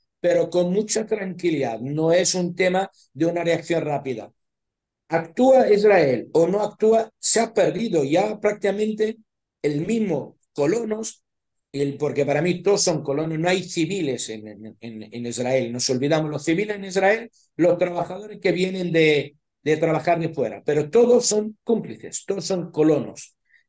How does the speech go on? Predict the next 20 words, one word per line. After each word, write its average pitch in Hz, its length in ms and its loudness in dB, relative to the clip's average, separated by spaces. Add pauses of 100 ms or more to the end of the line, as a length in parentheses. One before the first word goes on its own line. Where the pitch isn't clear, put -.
(260)
Y 156 100 2
lo 165 160 4
primero 208 340 -2
que 226 100 -2
van 185 160 -2
a 170 40 -2
salir 175 340 2
corriendo 175 380 -2
son 127 200 -4
los - 140 -8
colonos, 131 320 -6
hay 131 120 -2
que 151 120 0
ver 147 120 -2
las 147 220 -2
imágenes. 127 520 -8 (380)
Pero 185 380 2 (520)
en, 147 300 0
en 151 140 -2
general, 190 600 -2